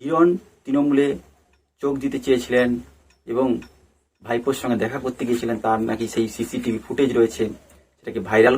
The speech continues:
করে দেবে, পাবলিক করবে, তো করুক। আমরা দর্শকরাও জানতে চাই যে কী এমন আলোচনা হয়েছিল হিরণ এবং অভিষেকের মধ্যে, কী এমন সেই সিসিটিভি ফুটেজের মধ্যে রয়েছে যেটা পাবলিক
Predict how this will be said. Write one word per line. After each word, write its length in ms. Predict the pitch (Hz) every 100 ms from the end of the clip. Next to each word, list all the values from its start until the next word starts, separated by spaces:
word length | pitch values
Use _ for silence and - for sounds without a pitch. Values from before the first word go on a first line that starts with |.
| 123
করে 120 | 113
দেবে, 160 | 110 107 104 - _ _ -
পাবলিক 300 | 107 113 135 -
করবে, 240 | 120 110 104 - _ -
তো 40 | 196 -
করুক। 280 | 240 226 - - _ _ _ _ _ -
আমরা 160 | 123 127
দর্শকরাও 400 | 127 196 170 160 135
জানতে 220 | 117 101 -
চাই 160 | 107 107 - _ _ 120
যে 100 | 147 156 - - _ _ _
কী 80 | - 226
এমন 120 | 220 175
আলোচনা 260 | 135 131 131
হয়েছিল 240 | 117 123 113 107 - - _ _
হিরণ 240 | 127 131 123
এবং 140 | 107 110 107 - -
অভিষেকের 380 | 107 107 110 101
মধ্যে, 240 | 101 92 101 - _ _ _ 180
কী 60 | 202 202
এমন 140 | 202 185
সেই 140 | 165 156
সিসিটিভি 320 | 139 135 135 131
ফুটেজের 280 | 127 117 113
মধ্যে 160 | 110 107
রয়েছে 240 | 104 - 101
যেটা 160 | 104 104 - _ _
পাবলিক 260 | 104 113 -